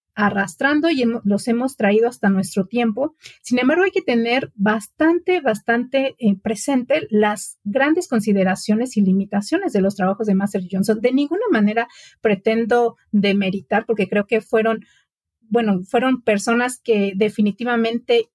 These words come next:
cambiaron el rumbo de la historia de la sexología como una ciencia. Sin embargo, pocos son los trabajos, por no decir que ningún trabajo ha podido replicar los trabajos de Masters y Johnson en población de interés, es decir,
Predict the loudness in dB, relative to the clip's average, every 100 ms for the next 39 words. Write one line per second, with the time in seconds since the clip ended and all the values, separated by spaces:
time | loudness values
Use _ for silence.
0 | -2 0 2 2 2 2 0 0 0 0
1 | -2 -2 0 -2 -6 -6 -2 -2 -2 0
2 | 2 2 0 -4 -4 0 0 -2 -6 -10
3 | _ _ _ -10 -2 0 2 2 0 0
4 | 0 -2 -4 -4 _ _ _ _ _ 0
5 | 0 2 -2 0 0 -2 -2 0 2 0
6 | 0 -2 -2 -10 -20 -10 -2 0 2 0
7 | 0 -2 -2 -2 0 2 4 2 2 2
8 | 2 2 2 0 -2 -2 -2 -2 -2 -2
9 | 0 0 2 -2 0 -4 0 0 0 -2
10 | 0 -2 -2 -4 -2 -2 -4 -8 -8 -2
11 | -2 0 0 2 2 2 2 0 0 -2
12 | 0 0 -4 _ _ _ _ _ _ _
13 | _ -2 2 2 2 2 2 2 0 -2
14 | -2 0 0 -2